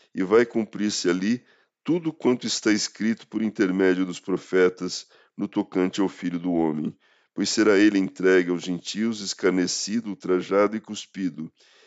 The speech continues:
E depois de o açoitarem, tirar-lhe-ão a vida, mas ao terceiro dia ressuscitará."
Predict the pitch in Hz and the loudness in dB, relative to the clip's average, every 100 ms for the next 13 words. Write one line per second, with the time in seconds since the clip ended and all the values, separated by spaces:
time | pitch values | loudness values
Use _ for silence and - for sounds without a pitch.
0 | _ - 107 110 147 143 127 123 120 104 | _ -4 -2 0 0 2 0 0 0 -2
1 | - 98 101 104 120 120 _ _ _ - | 0 4 4 4 0 -6 _ _ _ -4
2 | 131 107 110 110 98 95 95 87 - 90 | 0 6 6 6 6 4 4 2 -2 -8
3 | 80 76 80 _ _ - 92 98 - 101 | -6 -6 -8 _ _ -6 0 0 2 0
4 | - 120 110 87 92 92 87 92 - - | 0 -2 -4 -6 -2 -2 -2 -4 -6 -12
5 | 90 - 92 78 71 | -12 -2 0 0 -2